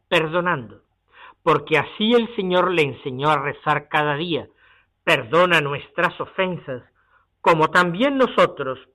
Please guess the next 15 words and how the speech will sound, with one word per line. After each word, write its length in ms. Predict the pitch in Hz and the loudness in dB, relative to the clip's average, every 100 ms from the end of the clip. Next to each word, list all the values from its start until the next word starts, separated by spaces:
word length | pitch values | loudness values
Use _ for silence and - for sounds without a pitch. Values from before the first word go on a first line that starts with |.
| - | -2
perdonamos 720 | 160 131 127 135 156 139 127 - _ _ _ - | -2 -2 -4 -2 -2 -2 -12 -18 _ _ _ 0
a 120 | 165 | 0
los 160 | 147 147 | 0 -4
que 160 | 156 | -4
nos 200 | 139 120 | -4 -6
ofenden". 480 | 117 - 120 101 - _ _ _ _ _ _ - | -12 -14 -16 -18 -20 _ _ _ _ _ _ -2
"Y 140 | 226 | 0
proscriban 760 | 220 214 202 - 269 294 294 240 | 4 4 4 2 2 4 4 4
vuestro 400 | 208 - - 180 | 2 2 2 2
nombre 460 | 208 247 240 240 - | 4 4 2 2 2
como 280 | 214 175 | 2 4
infame", 560 | 170 143 - 220 190 135 - - - | 0 -2 2 4 4 0 -10 -10 -4
es 120 | 214 | 0
decir, 380 | 220 254 226 - - _ _ _ _ | 2 2 2 0 -18 _ _ _ _
quien 480 | _ 214 226 220 220 | _ -2 2 2 0